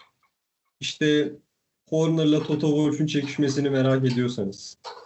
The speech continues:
Valtteri Bottas'ı merak ediyorsanız, e, sezon başındaki Racing Point'e karşı yapılan protestoları merak ediyorsanız, ya bir göz atın.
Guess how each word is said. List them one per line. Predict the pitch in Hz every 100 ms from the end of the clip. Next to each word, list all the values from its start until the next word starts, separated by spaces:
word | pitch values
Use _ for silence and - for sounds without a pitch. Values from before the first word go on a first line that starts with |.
| - - 131
Valtteri | 135 131 147 143
Bottas'ı | 143 - 135 131 139 135 135
merak | 131 127 127 127
ediyorsanız, | 120 127 127 113 101 - - - -
e, | 131 120 120
sezon | 120 143 135 156 151
başındaki | 143 147 143 139 151 147 143 _ _ _ _
Racing | 135 147 143 147 147
Point'e | 147 143 135 147
karşı | 143 131 131 139 139 131
yapılan | 139 135 131 135
protestoları | 131 139 135 135 131 131 120 117
merak | 123 131 131
ediyorsanız, | 131 143 143 113 127 185 - _ _ _ _ _ _
ya | - 180
bir | 220
göz | 214 226 208
atın. | 208 131 - 110